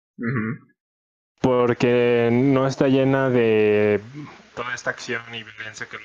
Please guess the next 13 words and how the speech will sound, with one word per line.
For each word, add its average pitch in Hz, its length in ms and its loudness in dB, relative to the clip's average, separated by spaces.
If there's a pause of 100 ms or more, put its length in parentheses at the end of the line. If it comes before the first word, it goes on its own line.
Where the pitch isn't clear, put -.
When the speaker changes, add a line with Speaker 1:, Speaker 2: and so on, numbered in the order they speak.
Speaker 2:
caracteriza. 110 720 -20 (440)
Pero 110 240 -16
el 110 80 -6
estilo 147 640 0
ahí 117 240 2
está 127 520 0 (100)
y 123 160 2
es, 113 320 0 (420)
o 135 120 0
sea, 127 180 0
es 117 80 0
reconocible 127 600 0
totalmente. 120 840 0